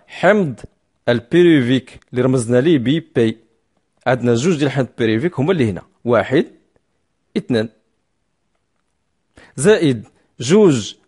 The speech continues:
أي تي بي. حنا شنو قلنا؟ قلنا بأنه عندنا في الحقيقة إنتاج ربعة أي تي بي. فين هما؟ ها واحد، اثنان، ثلاثة، أربعة، هادو تم إنتاجها، ولكن راه عندنا واحد جوج دخلوا عندنا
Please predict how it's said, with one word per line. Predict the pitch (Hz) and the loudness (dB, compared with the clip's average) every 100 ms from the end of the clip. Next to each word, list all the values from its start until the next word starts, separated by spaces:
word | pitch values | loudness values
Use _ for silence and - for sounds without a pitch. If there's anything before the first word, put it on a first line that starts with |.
| _ 120 | _ -2
أي | 123 | -2
تي | - 113 - | -2 -4 0
بي. | 131 180 - _ | -2 -2 -4 _
حنا | 156 | -4
شنو | 156 185 | -2 -4
قلنا؟ | - 151 113 90 _ _ _ | 0 0 0 -4 _ _ _
قلنا | 147 170 | 0 2
بأنه | 156 185 165 160 143 117 95 - _ | 2 2 4 4 2 0 -6 -16 _
عندنا | - 127 165 | -4 0 0
في | 139 | -2
الحقيقة | 139 147 160 175 | -4 -2 -2 -2
إنتاج | 160 131 175 175 123 | 0 0 2 2 2
ربعة | 110 131 156 | -2 -2 0
أي | 156 | -2
تي | - 143 | -2 -6
بي. | - 104 | -6 -8
فين | 156 156 | -2 0
هما؟ | 120 98 - _ _ _ | 0 -4 -8 _ _ _
ها | 123 | 0
واحد، | 139 123 - - _ _ _ _ _ _ _ _ - | 2 2 -2 -6 _ _ _ _ _ _ _ _ -8
اثنان، | 117 120 120 175 _ _ _ _ _ _ | -6 -2 0 0 _ _ _ _ _ _
ثلاثة، | - 104 101 131 156 - _ _ _ _ _ _ | -8 -2 0 0 -2 -2 _ _ _ _ _ _
أربعة، | 147 147 113 - _ _ _ | -2 0 -2 -2 _ _ _
هادو | 120 120 123 180 - - | 0 0 2 0 -2 -2
تم | 151 160 | 0 2
إنتاجها، | 180 139 156 139 110 101 87 _ - - | 0 0 2 2 0 -2 -4 _ -16 2
ولكن | 156 170 175 196 | 2 2 0 0
راه | 165 | 0
عندنا | 131 131 160 | 0 2 2
واحد | 147 143 | 2 0
جوج | 110 110 202 160 104 _ _ - | -6 -4 0 0 -2 _ _ -12
دخلوا | 110 135 190 | -6 0 2
عندنا | 139 117 107 139 196 | 2 0 -2 0 0